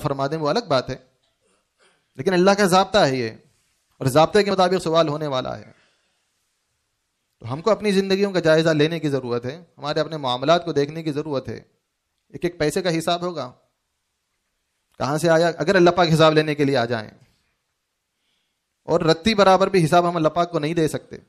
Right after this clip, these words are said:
اللہ کی شان اتنی اونچی ہے، اتنا مقام ہے، اتنا بڑ-، اتنی بڑی ذات ہے،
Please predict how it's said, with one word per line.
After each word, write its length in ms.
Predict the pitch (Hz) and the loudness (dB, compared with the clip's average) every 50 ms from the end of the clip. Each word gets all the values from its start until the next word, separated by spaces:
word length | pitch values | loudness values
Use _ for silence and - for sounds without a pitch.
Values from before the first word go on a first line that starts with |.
| _ _ _ _ _ _ _ _ _ _ _ _ _ | _ _ _ _ _ _ _ _ _ _ _ _ _
اللہ 160 | 139 143 160 156 - | -4 -2 -2 0 0
کی 80 | 143 | -2
شان 240 | 139 - 147 151 156 | -4 -2 -4 -4 -6
اتنی 200 | 151 143 156 139 | -6 -6 -6 -8
اونچی 360 | 131 135 143 143 185 175 147 | -8 -10 -8 -4 -2 -2 0
ہے، 120 | 135 127 123 | 0 -2 -4
اتنا 200 | 127 151 156 147 | -6 -6 -6 -6
مقام 400 | 131 127 - 151 156 175 185 170 | -6 -4 -2 0 0 0 -2 -2
ہے، 60 | 156 | -4
اتنا 220 | 147 143 156 165 | -4 -4 -2 -4
بڑ-، 200 | 160 139 143 135 | -2 -2 -4 -4
اتنی 220 | 143 139 - 185 175 | -4 -6 -8 -8 -2
بڑی 260 | 131 135 135 170 247 | 0 2 2 2 2
ذات 280 | 208 190 170 151 143 139 | 2 4 2 2 2 -2
ہے، 280 | 127 120 113 113 120 | -4 -4 -4 -6 -8